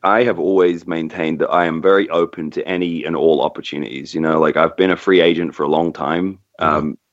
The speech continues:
Speaker 1: so it's kinda like, uh, it's always, it's, and, and, you know, it doesn't, it, the, the, the, the,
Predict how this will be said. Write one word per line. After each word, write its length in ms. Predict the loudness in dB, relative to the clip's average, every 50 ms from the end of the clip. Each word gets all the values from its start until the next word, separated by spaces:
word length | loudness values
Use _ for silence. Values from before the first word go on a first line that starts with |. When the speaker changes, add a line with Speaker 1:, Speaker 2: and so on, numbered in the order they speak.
| _ -2
Speaker 1:
so 120 | 2 2
it's 200 | 2 2 0 -8
kinda 240 | -10 -6 -2 -2 0
like, 300 | 2 2 2 0 -2 -6 -8
uh, 140 | -6 -6 -6 -6 _ -20 -20 -20 -20 -20 _ _ _ -20 _ _
it's 240 | 0 0 0 0 -2
always, 680 | 2 4 6 6 6 6 6 4 2 0 -10 -18 -20 _ _ _ _ _ _
it's, 320 | -6 -6 -6 -6 _ _ _ _ _ _ -10 _
and, 220 | 0 0 0 0 -2 -2
and, 260 | -2 0 -2 -2 -2
you 100 | -4 -2
know, 140 | 0 0 0
it 80 | 2
doesn't, 400 | 2 2 2 2 0 -4 -6 -12
it, 380 | -16 -18 -18 _ _ -20 -10 -4
the, 120 | -2 -2 -2
the, 180 | 0 -2 -4
the, 180 | -4 -2 -4 -4
the, 260 | -2 2 0 0 0